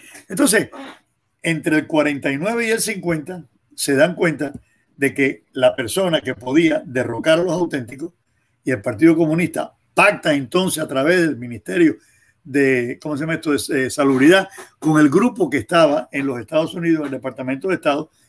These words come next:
comienzan a pensar, "¿Cómo vamos a ayudar para que los auténticos nos suban? Vamos a dar la mano a Chivá,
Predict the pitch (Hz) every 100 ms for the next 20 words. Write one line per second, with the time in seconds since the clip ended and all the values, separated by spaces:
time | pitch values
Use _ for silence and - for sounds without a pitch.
0 | _ _ - 156 143 185 214 - 156 -
1 | 135 147 131 170 165 - - - - _
2 | - 208 202 180 180 160 160 156 160 180
3 | 175 _ _ _ _ 143 127 110 127 117
4 | 113 104 160 151 160 147 127 165 127 -
5 | 117 104 117 127 135 151 151 175 180 240